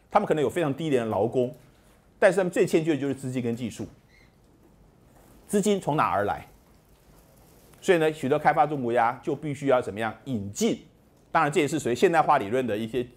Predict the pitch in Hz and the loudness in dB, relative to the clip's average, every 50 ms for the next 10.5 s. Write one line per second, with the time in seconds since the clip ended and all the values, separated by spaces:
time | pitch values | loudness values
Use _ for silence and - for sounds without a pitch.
0 | _ _ _ - 135 110 107 104 98 101 - - - 160 160 165 165 - - - | _ _ _ -12 -8 -4 -4 -4 -4 -4 -4 2 2 2 4 4 0 -2 -2 -4
1 | - - _ _ _ _ _ _ - 175 165 165 160 127 104 - - - _ _ | -20 -20 _ _ _ _ _ _ -2 0 2 4 4 4 2 -2 -10 -20 _ _
2 | - 139 151 170 226 226 311 233 185 180 254 220 170 139 131 151 151 180 185 170 | -6 -2 0 0 2 4 4 4 4 4 0 0 2 2 0 0 -2 -6 -8 -6
3 | 180 180 170 170 175 185 185 160 - 175 139 120 120 - 247 202 165 - - - | -4 -4 -2 -2 -4 -4 -6 -6 -4 -4 -4 -4 -4 -2 -2 -2 -2 -4 -6 0
4 | - 269 185 165 196 170 139 123 113 120 123 120 107 - - - _ _ _ _ | 0 2 4 4 4 4 4 4 0 -4 -4 -4 -4 -6 -8 -14 _ _ _ _
5 | _ _ _ _ _ _ _ _ _ _ _ _ _ _ _ _ _ _ _ - | _ _ _ _ _ _ _ _ _ _ _ _ _ _ _ _ _ _ _ -8
6 | 160 160 - 160 156 147 131 147 147 143 147 147 147 147 - - 147 143 139 120 | -8 -8 -6 0 0 2 2 2 0 0 -2 -4 -6 -6 -4 -2 0 0 2 0
7 | 113 - 156 139 139 120 101 101 110 113 107 107 107 - - 101 98 - - - | 0 0 0 0 0 0 -2 -4 -4 -4 -4 -6 -6 -10 -10 -12 -14 -14 -16 -20
8 | _ _ _ _ _ _ _ _ _ _ _ _ _ - - - _ - 151 147 | _ _ _ _ _ _ _ _ _ _ _ _ _ -20 -20 -20 _ -4 -4 2
9 | 175 233 233 220 233 233 214 196 170 185 190 175 160 156 185 170 165 139 127 139 | 4 4 4 4 4 2 2 2 2 4 4 4 4 2 0 0 2 2 0 0
10 | 135 131 143 135 - - 127 127 123 | 0 -4 -6 -6 -8 -8 -8 -8 -10